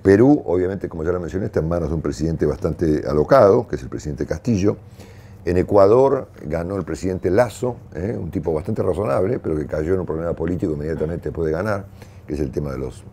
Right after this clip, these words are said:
de los, eh, papers nuevos, que no me acuerdo el nombre. Eh,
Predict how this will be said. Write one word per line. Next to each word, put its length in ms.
de 80
los, 120
eh, 380
papers 440
nuevos, 260
que 60
no 60
me 60
acuerdo 200
el 60
nombre. 300
Eh, 420